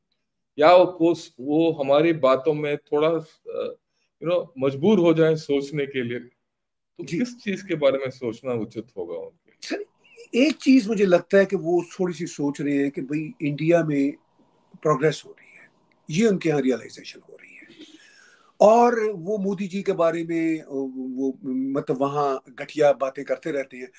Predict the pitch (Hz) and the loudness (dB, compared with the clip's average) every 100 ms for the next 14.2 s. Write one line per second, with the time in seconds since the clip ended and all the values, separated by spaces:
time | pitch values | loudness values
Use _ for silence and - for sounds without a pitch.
0 | - - - 190 269 254 - _ _ _ | -20 -12 2 2 2 -2 -8 _ _ _
1 | _ _ _ 240 - 208 147 160 214 254 | _ _ _ 0 2 2 2 0 0 -2
2 | 196 185 185 233 202 175 185 190 202 202 | 0 0 2 0 0 -4 -2 -4 -6 -8
3 | - 180 175 185 170 170 - 139 170 175 | -4 -4 -2 -2 -2 -4 -8 -6 -6 -6
4 | - _ _ _ _ - 180 85 151 - | -12 _ _ _ _ -12 -10 -8 -10 2
5 | 170 180 - 156 151 170 143 151 - 185 | 4 4 2 2 2 2 4 2 2 -2
6 | 151 143 147 143 139 143 131 117 135 131 | -2 -2 -2 -4 -4 -8 -8 -4 -4 -4
7 | 135 123 _ _ 143 - 147 135 139 135 | -6 -10 _ _ -14 -8 -6 -6 -6 -6
8 | 127 127 113 123 147 135 _ _ _ _ | -6 -8 -10 -12 -14 -18 _ _ _ _
9 | 220 330 320 - - 262 240 285 294 208 | -4 0 0 0 0 4 4 4 2 0
10 | 208 175 170 185 190 170 135 143 196 156 | 0 0 -4 -4 -4 -6 -6 -4 -2 -2
11 | 123 110 117 - 117 170 - - - - | -4 -10 -14 -12 -12 -12 -16 -20 2 4
12 | 269 269 277 254 - 233 180 165 160 175 | 4 4 4 4 2 2 4 2 0 -4
13 | 170 175 156 156 - 143 123 120 151 - | -4 -4 -4 -4 -6 -8 -10 -4 -6 -4
14 | 156 | -6